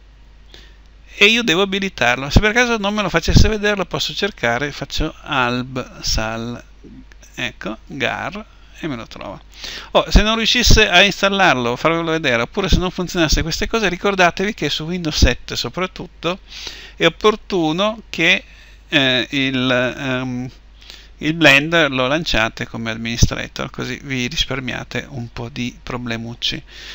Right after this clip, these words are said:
Quindi a questo punto mettete la spunta qua e il vostro, ehm, plugin per fare Sculpted è disponibile.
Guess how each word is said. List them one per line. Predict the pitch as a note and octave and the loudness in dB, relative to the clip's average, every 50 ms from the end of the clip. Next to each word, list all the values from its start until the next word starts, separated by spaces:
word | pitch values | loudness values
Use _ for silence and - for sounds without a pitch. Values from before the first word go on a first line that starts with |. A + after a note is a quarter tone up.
| - - | -18 -8
Quindi | - - C#3 C3+ | -6 0 0 0
a | C#3+ | 0
questo | F3 E3 - G3+ F#3 | 0 -2 -2 -2 -2
punto | - F3 D3 C3 - - | 0 -2 -2 -2 -2 -6
mettete | B2 B2+ C3 C3 - - D3 C#3+ - C3 | -2 -2 -2 -2 0 0 0 0 2 0
la | B2 B2 | 0 2
spunta | - - - - C3 B2+ A#2+ A#2 A#2 - - A#2 C3+ F#3+ A#3 A#3 - - - | 0 -2 -2 -2 -6 -4 -4 -6 -10 -8 -6 -4 -4 -4 -6 -8 -14 -20 -16
qua | - - A2+ A2+ C3 F#3 C#4+ D4+ - - - - - - - - - - - - - - - | -8 -8 -6 -4 -4 -4 -6 -6 -10 -20 -20 -20 -20 -20 -20 -20 -18 -18 -20 -20 -20 -20 -20
e | - - A3+ G3 | 0 4 4 4
il | F3+ E3 E3+ F3+ E3+ D#3 E3 E3 E3 | 4 4 2 2 2 4 4 2 0
vostro, | E3 D#3+ D#3 C#3+ B2 - - - D3 C3 B2+ B2+ - - - | 0 2 2 2 2 -2 -6 -6 -4 -4 -4 -4 -6 -8 -8
ehm, | - C3 B2+ B2 B2 A#2+ A#2+ A#2+ A#2+ A#2 A#2 A#2 A#2 A#2 A#2 A#2 A#2 A2+ A2 - - - - - - - | -4 -2 -2 0 0 0 0 -2 -2 -4 -4 -4 -6 -4 -4 -4 -6 -8 -10 -14 -20 -20 -20 -20 -10 2
plugin | - G3 A3 F#3+ D#3+ C3 A#2+ A#2 C#3+ F3+ F#3 | 4 4 4 4 0 -4 -6 -6 -6 -8 -8
per | - C3+ - | -8 -8 -8
fare | - - A2+ A2+ A#2 A#2 A#2 - - | -6 -6 -4 -4 -4 -4 -6 -8 -8
Sculpted | - - - - A#2 A2 - - - A#2+ B2 B2 - | -10 -10 -8 -10 -10 -10 -10 -6 -6 -6 -6 -6 -8
è | B2 B2 A#2 | -8 -8 -8
disponibile. | A#2+ A#2+ - - - A2+ G#2+ A2 A2 G#2+ - A2 A2 A#2 - - | -4 -2 -2 -2 -2 -4 -8 -10 -10 -8 -8 -10 -10 -10 -14 -16